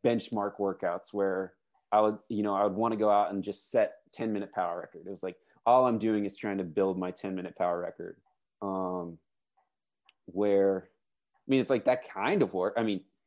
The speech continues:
kind of works, um, until it doesn't. And so, <laughs> so much is just, you finally, like,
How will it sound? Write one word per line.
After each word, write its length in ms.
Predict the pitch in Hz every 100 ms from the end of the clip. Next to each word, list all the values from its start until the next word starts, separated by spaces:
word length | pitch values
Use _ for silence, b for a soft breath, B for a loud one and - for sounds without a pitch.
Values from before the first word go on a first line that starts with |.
| _ _ -
kind 200 | 113 185
of 60 | 101
works, 540 | 92 101 135 - - _ _ _ -
um, 260 | 101 95
until 260 | 98 - 104
it 80 | 92
doesn't. 420 | 101 120 95 95 -
And 160 | 98
so, 480 | - 113 107 107 - _ _ _ _
<laughs> 360 | _ _ _
so 560 | - - 139 131 131 120
much 300 | 110 107 110
is 140 | 98
just, 320 | - 107 - -
you 200 | 101 101
finally, 560 | - 107 110 117 113
like, 340 | 104 95 90